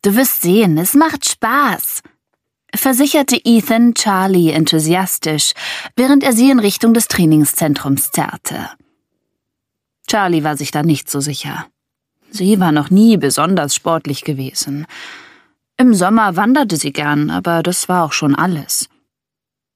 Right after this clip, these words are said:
Die Vorstellung, gleich zusammen mit ihrem Sohn ins Schwitzen zu geraten und zu lernen, wie sie sich gegen einen potenziellen Angreifer verteidigen konnte, noch dazu von einem ihr fremden Mann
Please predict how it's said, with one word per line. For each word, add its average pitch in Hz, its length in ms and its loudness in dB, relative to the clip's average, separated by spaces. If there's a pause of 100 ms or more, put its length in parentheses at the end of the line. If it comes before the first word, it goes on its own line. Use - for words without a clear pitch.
(220)
Die 240 80 4
Vorstellung, 277 560 2
gleich 214 360 -2
zusammen 208 400 0
mit 196 120 -2
ihrem 185 220 2
Sohn 160 300 2
ins - 200 -4
Schwitzen 160 440 -2
zu 156 120 -2
geraten 165 720 0
und 240 260 0
zu 208 120 0
lernen, 208 480 2
wie 180 80 0
sie 165 100 -6
sich 170 180 -8
gegen 180 240 2
einen 170 320 0
potenziellen 185 760 0
Angreifer 170 560 0
verteidigen 175 580 -2
konnte, 185 500 0 (640)
noch 233 280 2
dazu 214 400 0
von 180 160 0
einem 185 340 2
ihr 190 200 2
fremden 190 460 -2
Mann 165 420 0